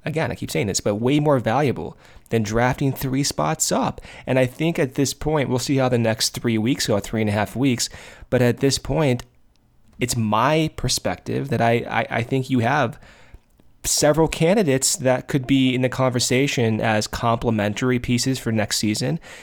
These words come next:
maybe some of them as actual bona fide starters, like, if they go out and try to get other guys via free agency to supplement this team. You have all these new areas of focus and potential directions you did not have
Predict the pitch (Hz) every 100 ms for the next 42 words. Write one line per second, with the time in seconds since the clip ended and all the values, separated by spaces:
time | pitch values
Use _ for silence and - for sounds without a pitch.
0 | - 113 113 120 127 123 123 123 117 123
1 | 120 117 123 - 131 127 120 - - -
2 | 104 127 151 151 - 156 311 104 101 120
3 | 107 - - 123 123 117 120 123 139 127
4 | 120 - 123 123 117 113 110 123 117 110
5 | 127 143 - - 113 107 - 117 113 131
6 | 131 120 101 104 - - - - 117 120
7 | 113 123 117 113 117 - 160 117 - -
8 | - 131 - 143 143 135 - _ 135 131
9 | 156 165 160 135 123 127 127 123 - -
10 | - - _ _ 139 147 151 147 123 101
11 | - 131 131 127 123 - - - 107 101
12 | 117 - 127 - 123 117 113 - 120 107
13 | - - - 127 170 185 185 170 151 214
14 | 180 -